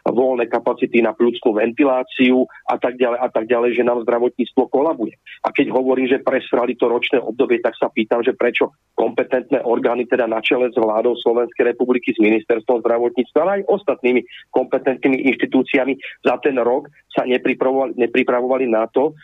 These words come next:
čo už avizovali pred rokom, že túto jeseň, keď to tak nadľahčene poviem, e, príde. E, ja si myslím, že neobstojí dnes tvrdenie, že nemáme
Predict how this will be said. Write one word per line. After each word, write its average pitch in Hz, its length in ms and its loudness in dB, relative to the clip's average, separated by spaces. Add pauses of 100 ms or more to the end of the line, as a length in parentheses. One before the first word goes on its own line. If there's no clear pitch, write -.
(100)
čo - 160 0
už - 240 -2
avizovali 147 640 -2
pred 131 220 -2
rokom, 147 340 0
že 139 240 -2 (240)
túto 147 240 2
jeseň, 139 480 -2
keď - 220 -2
to - 20 -6
tak 110 160 -4
nadľahčene 127 540 0
poviem, 139 260 2
e, - 60 -12 (500)
príde. 180 480 -2 (220)
E, 120 320 0
ja 123 100 0
si - 140 -2
myslím, 135 180 0
že 135 160 0
neobstojí 139 640 0
dnes 123 220 2
tvrdenie, 123 320 2
že 120 100 2
nemáme 120 320 0